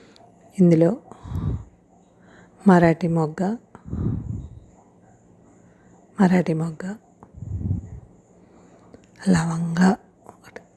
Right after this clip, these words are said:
యాలక్కాయ ఒకటి, దాచిన చెక్క,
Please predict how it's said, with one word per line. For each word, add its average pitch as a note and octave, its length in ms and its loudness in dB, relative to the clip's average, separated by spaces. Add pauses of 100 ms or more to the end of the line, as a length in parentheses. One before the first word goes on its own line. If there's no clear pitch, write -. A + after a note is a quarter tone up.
(1200)
యాలక్కాయ F3 480 2
ఒకటి, E3 520 -4 (560)
దాచిన D#3+ 420 2
చెక్క, F#3+ 420 -4